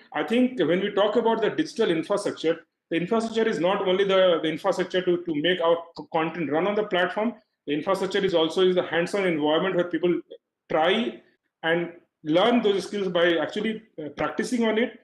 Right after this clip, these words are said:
And I will say the whole faculty is also kind of infrastructure, because we, we generally forget about their role. I think very, very important component if you want to impart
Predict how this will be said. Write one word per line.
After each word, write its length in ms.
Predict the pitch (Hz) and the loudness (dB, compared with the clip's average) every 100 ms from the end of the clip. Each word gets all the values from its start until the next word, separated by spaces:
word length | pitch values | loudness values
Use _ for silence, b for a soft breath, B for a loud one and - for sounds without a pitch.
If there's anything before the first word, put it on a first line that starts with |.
| _ _ _ | _ _ _
And 180 | 190 233 | -2 2
I 80 | 220 | 2
will 120 | 214 | 2
say 180 | 214 226 | 2 2
the 180 | 233 208 | 2 2
whole 240 | 170 240 | 4 2
faculty 480 | - 175 151 202 269 | 2 -2 -2 -2 0
is 80 | 226 | 2
also 540 | 214 - 220 214 - - _ _ _ _ _ _ | 0 2 2 2 0 -8 _ _ _ _ _ _
kind 220 | - 190 202 | -2 0 2
of 100 | 180 | 0
infrastructure, 480 | 160 196 160 - | 0 0 0 -2
because 280 | 139 143 175 | -2 0 0
we, 160 | 175 185 | 0 -4
we 180 | 180 180 | -4 -4
generally 320 | 170 190 226 | -2 0 -2
forget 320 | 180 170 196 | -2 0 0
about 400 | 185 180 185 - | 2 2 0 0
their 240 | 160 202 | 0 0
role. 180 | 165 190 196 B _ | 2 0 -2 B _
I 80 | 147 | -4
think 340 | 156 214 156 | 0 -2 0
very, 220 | 151 214 214 | 0 2 0
very 180 | 208 | 0
important 400 | 185 160 160 175 175 | 0 -2 -2 -2 -2
component 400 | 156 156 165 160 | -4 0 -2 -2
if 100 | 151 | -2
you 80 | 143 | -2
want 180 | 147 | -2
to 60 | 151 | -2
impart 480 | 143 139 147 143 | -2 0 -2 -4